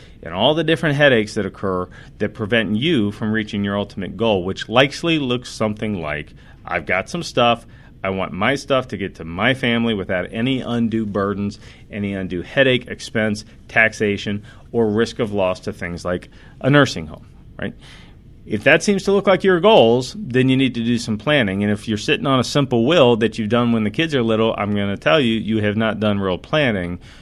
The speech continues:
You're still subject to these issues. So come to one of our upcoming estate planning and elder law workshops. We've got workshops coming up in Cranberry Township and in South Point. Go to estate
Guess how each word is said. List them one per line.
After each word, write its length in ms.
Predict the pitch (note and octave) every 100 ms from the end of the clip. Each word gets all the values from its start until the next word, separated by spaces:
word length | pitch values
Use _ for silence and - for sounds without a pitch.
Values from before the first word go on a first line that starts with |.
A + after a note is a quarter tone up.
| -
You're 180 | - G2+
still 280 | G#2 G#2+ G#2+
subject 420 | - G#2 F2+ E2+
to 60 | F#2
these 200 | E2+ D#2+
issues. 360 | D#2+ - -
So 140 | - F#2+
come 220 | - C#3+
to 100 | C#3+
one 160 | C3 B2+
of 100 | A2+
our 140 | G#2+
upcoming 400 | G#2+ - G#2+ G2+
estate 340 | - - G#2 G2+
planning 240 | G#2 F#2+
and 80 | F#2
elder 220 | F#2+ F2+
law 160 | F2 E2
workshops. 520 | G#2+ B2+ B2 A#2 - - - -
We've 120 | - B2
got 180 | A#2+
workshops 360 | A2+ A#2 A2 G#2
coming 220 | - A2
up 260 | G#2+ G#2 -
in 280 | A2 G2 F2+
Cranberry 420 | - C3+ C3+ B2+
Township 560 | B2+ B2 A#2+ A2 A#2+ G2+
and 180 | B2+ C#3
in 120 | D#3+
South 360 | B2 A2+ G#2+ -
Point. 300 | A2 G#2+ - - - -
Go 160 | A#2+ A2
to 220 | A2 G#2
estate 580 | G2+ - - B2+ D#3+